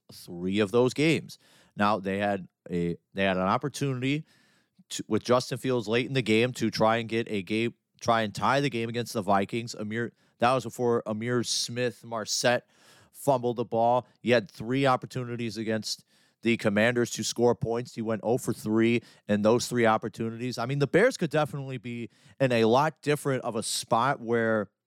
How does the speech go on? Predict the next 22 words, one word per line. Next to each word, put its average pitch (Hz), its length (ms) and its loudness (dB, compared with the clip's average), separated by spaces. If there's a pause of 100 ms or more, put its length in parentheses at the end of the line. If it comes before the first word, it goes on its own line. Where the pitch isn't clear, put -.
(360)
they're, 127 240 4 (120)
they're 127 140 2
three 170 280 0
and 165 100 0
four 156 300 4
now, 170 400 2 (280)
but 139 280 2
if 139 260 -4
you 170 400 0 (440)
are 143 160 6
able 196 220 4
to 156 220 -4
take 156 240 -2
advantage 143 440 2
and 127 120 2
are 123 100 4
able 139 180 2
to 120 100 -2
score 127 360 0
points 123 360 0
and 104 220 0
not 113 320 0